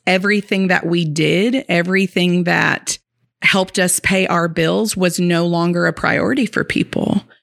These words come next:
I mean, they were trying to figure out how they could make their mortgage. They were trying to figure out how they could put food on the table. And honestly, high-end salon services, just not that important. So I found myself in another one of those really, really pivotal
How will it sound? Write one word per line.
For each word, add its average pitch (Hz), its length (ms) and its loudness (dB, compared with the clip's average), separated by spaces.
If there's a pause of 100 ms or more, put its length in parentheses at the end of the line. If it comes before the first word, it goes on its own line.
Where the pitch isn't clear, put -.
I 214 80 -4
mean, 220 120 0
they 214 100 0
were 254 100 0
trying 233 240 -2
to 220 40 2
figure 214 260 0
out 202 180 0
how 202 140 0
they 214 120 0
could 208 160 0
make 196 200 0
their 185 120 0
mortgage. 185 680 0
They 185 120 2
were 190 120 2
trying 196 220 0
to 196 60 0
figure 190 340 -2
out 185 180 0
how 190 200 0
they 185 140 -2
could 180 160 -4
put - 240 -4
food 214 200 0
on 175 140 0
the 139 80 0
table. - 500 -2 (180)
And 202 140 -2
honestly, 190 540 0
high-end 196 720 2
salon 175 440 0
services, 311 880 0 (460)
just 180 360 0
not - 200 -2
that - 180 0
important. - 720 -2 (320)
So 185 680 0 (400)
I 175 140 0
found 175 380 0
myself 190 440 -2
in 185 80 0
another 175 540 2
one 175 300 0
of 170 120 -2
those 170 240 0
really, 190 680 0
really 175 420 2
pivotal 196 840 0